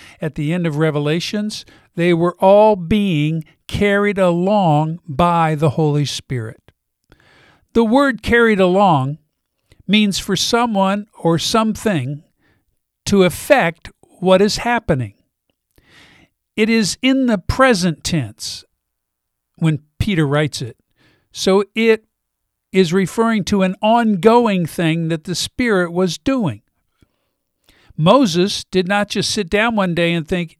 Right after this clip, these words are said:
"You know what? I think I'm gonna write the history of the world from the beginning of creation up until my time." No. He did that, but he was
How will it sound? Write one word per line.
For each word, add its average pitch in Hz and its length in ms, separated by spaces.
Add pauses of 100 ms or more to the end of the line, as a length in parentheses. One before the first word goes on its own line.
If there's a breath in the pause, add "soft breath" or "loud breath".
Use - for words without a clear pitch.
"You 349 100
know 359 120
what? 294 260 (500 soft breath)
I - 40
think 359 220
I'm 311 120
gonna 220 120
write 185 320 (180)
the 160 160
history 202 440
of 170 120
the 156 120
world 151 520 (400 soft breath)
from 170 540
the 156 100
beginning 208 480
of 202 140
creation 180 800 (380 soft breath)
up 190 160
until 175 300
my 190 220
time." 98 360 (640)
No. 262 380 (880 soft breath)
He 247 140
did 247 320
that, 131 320 (920)
but 190 200
he 208 180
was 190 280